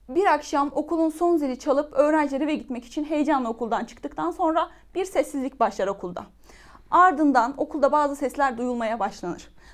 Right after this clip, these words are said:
Parantez içinde olan kalın yazdığım şeyler, konuşan kişinin ismi. Mesela sıralar diyor ki, "Of, yine çok yorulduk." Kapı diyor ki, "Bugün ne kadar heyecanlan-, heyecanlay-,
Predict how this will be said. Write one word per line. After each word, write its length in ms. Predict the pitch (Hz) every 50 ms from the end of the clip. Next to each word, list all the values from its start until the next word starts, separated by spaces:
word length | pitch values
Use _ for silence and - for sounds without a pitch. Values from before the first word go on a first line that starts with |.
| - - -
Parantez 400 | 320 320 339 339 339 381 370 320
içinde 280 | 320 311 302 285 311
olan 360 | 262 240 233 226 226 226 262
kalın 260 | - - - 311 294 320
yazdığım 520 | 302 285 262 240 233 226 208 240 247 254
şeyler, 520 | - - 262 220 226 208 214 214 247 - - - _ - - - _ _ - -
konuşan 480 | - 320 294 294 285 - 311 277 285
kişinin 520 | 294 - 302 285 - 285 254 254 269 294 -
ismi. 360 | 254 240 - - 202 190 - - -
Mesela 420 | 359 339 349 - 294 220 202 -
sıralar 500 | - - - 349 302 294 294 285 294 -
diyor 160 | 330 339 339
ki, 260 | 339 - - 311 311 -
"Of, 240 | - 262 285 - -
yine 180 | 294 277 269 -
çok 220 | - 285 262 -
yorulduk." 500 | 233 202 190 185 190 175 185 254 - - - - - - - _
Kapı 300 | - - 330 330 349 320
diyor 180 | 311 330 311 339
ki, 240 | - - 302 311 320 - - - - - -
"Bugün 300 | 247 277 277 311 302 294
ne 100 | 302 302
kadar 240 | 320 311 294 285
heyecanlan-, 640 | 262 269 247 254 226 247 240 226 233 220 208 208 208 -
heyecanlay-, 640 | - 226 269 269 233 233 247 240 233 233 226 214 208